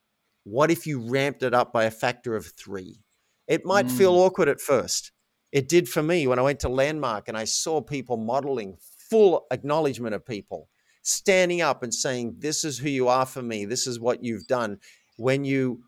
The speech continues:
Speaker 1: when, when you do this, this is the impact on my life." I was like, "Oh, damn, that's how to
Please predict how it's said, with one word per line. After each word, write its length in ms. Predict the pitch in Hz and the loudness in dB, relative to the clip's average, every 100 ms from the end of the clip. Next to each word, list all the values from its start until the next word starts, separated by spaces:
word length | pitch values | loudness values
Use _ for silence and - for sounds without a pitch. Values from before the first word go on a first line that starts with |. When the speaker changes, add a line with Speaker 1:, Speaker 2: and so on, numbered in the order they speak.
| - | -6
Speaker 1:
when, 340 | 113 131 123 - 113 | 0 0 -2 -10 -4
when 140 | 127 | -4
you 100 | 131 | -2
do 180 | 120 123 | -2 -4
this, 300 | 117 147 - | 0 0 0
this 160 | 135 123 | -4 -6
is 100 | 110 | -6
the 160 | 120 | -4
impact 440 | 123 120 123 120 123 | -4 -6 -8 -8 -8
on 120 | 113 | -6
my 160 | 110 | -4
life." 380 | 110 123 127 101 - | -2 0 0 -4 -6
I 100 | 104 | -8
was 180 | 98 104 | -8 -8
like, 220 | 101 95 _ _ - | -10 -10 _ _ -8
"Oh, 440 | 110 113 98 92 _ - | -2 -2 -2 -8 _ -10
damn, 460 | 120 135 113 90 | -6 -6 -6 -6
that's 260 | 104 143 - | -6 -6 -6
how 200 | 110 104 | -6 -6
to 120 | 95 | -6